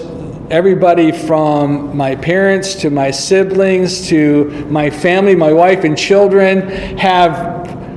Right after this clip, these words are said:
have been personal eyewitnesses of those moments in time where I've clearly,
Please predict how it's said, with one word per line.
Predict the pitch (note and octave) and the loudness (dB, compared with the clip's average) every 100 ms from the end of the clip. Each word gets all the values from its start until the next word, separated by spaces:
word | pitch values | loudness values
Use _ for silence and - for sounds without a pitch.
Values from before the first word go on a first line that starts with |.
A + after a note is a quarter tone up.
| - | -2
have | E3+ D3 | -2 2
been | F#3 D#3 - - - - - | 0 0 -4 -10 -10 -10 0
personal | G#3 A#3 A3 F#3+ | 2 4 4 4
eyewitnesses | F#3+ F3 G#3 F3 D#3+ - D#3+ | 4 4 4 2 0 2 2
of | D#3 D3+ | 2 4
those | F#3 D3+ | 2 2
moments | E3+ F#3+ G3 F#3 | 2 2 2 0
in | D#3+ | 0
time | - F3+ F3 | 0 0 2
where | D#3+ | 2
I've | D#3 - | 2 0
clearly, | G3+ A3+ G#3+ E3+ - - - | 4 6 6 4 2 -6 -8